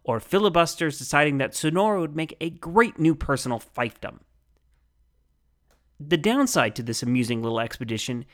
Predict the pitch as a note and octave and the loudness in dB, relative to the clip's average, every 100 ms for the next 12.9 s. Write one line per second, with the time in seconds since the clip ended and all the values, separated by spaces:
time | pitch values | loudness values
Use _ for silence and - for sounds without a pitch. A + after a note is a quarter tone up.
0 | _ - C3 D#3 D3+ - - F#3+ A#3 A3 | _ -10 -2 0 -2 -6 -6 -2 0 0
1 | F#3 D3 D3 C#3 - - A#2+ - D#3 D3 | 2 4 4 4 0 -4 -6 -2 0 0
2 | - C3 A2 G#2 - _ _ _ - _ | -4 -8 -8 -10 -16 _ _ _ -20 _
3 | - D#3 D#3 C#3+ C#3 B2+ B2 F3+ G#3+ - | -4 0 4 4 4 2 2 4 4 2
4 | C3+ C#3+ - A2+ A2+ - A#2+ C3 D#3 A#2+ | 0 0 -2 -4 -4 -2 0 0 -2 -2
5 | A2+ A#2+ A2 A2 A2 G#2+ A2 A3+ E3 G#2+ | -2 -2 -6 -4 -2 -2 0 2 2 -2
6 | - _ _ _ _ _ _ _ _ _ | -10 _ _ _ _ _ _ _ _ _
7 | _ _ _ - B3+ B3+ D#3 D#3 C3+ A#2 | _ _ _ -6 -6 -2 -4 -2 -2 0
8 | B2 B2+ A2+ A2 B2+ B2 A2 G2+ A2 A2+ | 2 4 2 0 0 0 2 2 2 -2
9 | G2 F#2 - _ _ _ _ _ _ _ | -4 -16 -18 _ _ _ _ _ _ _
10 | _ _ _ _ - - F#3+ F3 B3+ B3 | _ _ _ _ -4 -2 -2 2 4 4
11 | G#3 D#3+ D3 D3 A2+ G#2+ - _ D#3+ F#3+ | 2 2 4 4 2 -6 -10 _ 0 0
12 | - E3 - A#2+ A#2+ G#2+ G#2 - | 2 0 0 -4 -6 -12 -14 -16